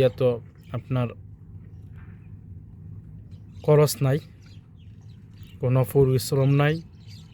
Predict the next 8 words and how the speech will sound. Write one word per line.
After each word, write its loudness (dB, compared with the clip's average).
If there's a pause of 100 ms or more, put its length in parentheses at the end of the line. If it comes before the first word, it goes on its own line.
(1400)
কারণ 4 (800)
আমাদের 6 (120)
তো 2 (120)
গরু 6 (100)
পালতে 4
হইলে 6 (160)
গরুরে 4 (1120)
অনেক 6